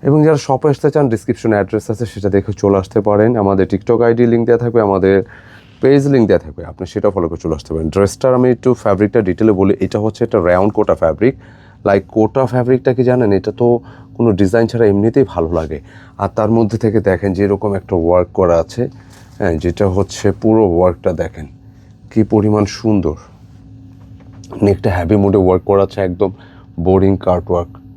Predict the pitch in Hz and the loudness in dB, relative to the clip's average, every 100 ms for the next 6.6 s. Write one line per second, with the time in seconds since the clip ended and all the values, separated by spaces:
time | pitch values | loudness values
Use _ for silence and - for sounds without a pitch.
0 | - - - - 120 110 131 101 - 82 | -20 -20 -12 -2 -2 2 0 0 -2 -8
1 | 71 - - - - - - - - - | -8 -18 -20 -20 -20 -20 -20 -20 -18 -4
2 | 127 127 - 123 - 135 120 120 123 135 | 0 0 0 -2 -2 -2 0 0 2 0
3 | 143 131 123 110 139 123 117 135 104 107 | -2 -2 -2 -2 -2 0 0 2 2 2
4 | 104 127 135 123 131 135 131 131 131 110 | 0 -2 -2 -2 -4 -2 0 2 2 -2
5 | - 117 - 131 123 - - 101 92 117 | -4 -2 0 2 0 0 0 0 0 0
6 | 113 120 - 110 - 110 | 0 0 -2 -4 -2 -2